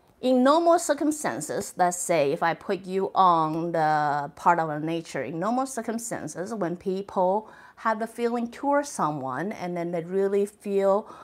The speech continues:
that connection that they don't wanna bond with somebody, they naturally wanna have sex. <laughs> They naturally wanna have some kind of deeper connection happen. That is all normal.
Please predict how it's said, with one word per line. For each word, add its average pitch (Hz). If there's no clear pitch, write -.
that 185
connection 185
that 170
they 160
don't 175
wanna 175
bond 190
with 165
somebody, 151
they 180
naturally 175
wanna 156
have 156
sex. -
<laughs> -
They 175
naturally 160
wanna 147
have 165
some 160
kind 151
of 143
deeper -
connection 156
happen. 151
That 233
is 202
all 180
normal. 160